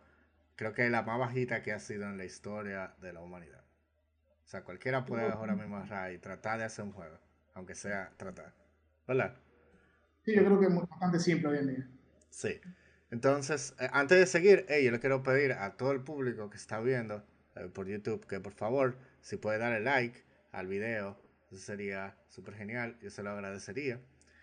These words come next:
Speaker 1: Eh, eso me haría sentir muy contenta. Y sigan haciendo preguntas en el chat, que voy a seguir leyendo ahora mismo. Entonces, eh,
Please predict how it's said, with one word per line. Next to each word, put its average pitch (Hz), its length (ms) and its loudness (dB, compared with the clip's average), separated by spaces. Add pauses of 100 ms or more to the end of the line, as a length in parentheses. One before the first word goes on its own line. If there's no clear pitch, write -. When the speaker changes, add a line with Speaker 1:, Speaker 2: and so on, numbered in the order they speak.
(240)
Speaker 1:
Eh, 87 300 -10
eso 98 160 -12
me 95 100 -8
haría 95 160 -8
sentir 98 320 -12
muy 95 160 -10
contenta. 113 580 -6 (480)
Y 180 320 2 (320)
sigan 131 420 2
haciendo 120 340 -2
preguntas 123 520 0
en 110 120 -8
el 95 120 -6
chat, 143 300 2 (260)
que 117 200 -2
voy 104 160 -4
a 104 80 -6
seguir 107 460 -8
leyendo 107 640 -4
ahora 117 440 2
mismo. 87 500 -10 (720)
Entonces, 104 760 0 (580)
eh, 110 960 0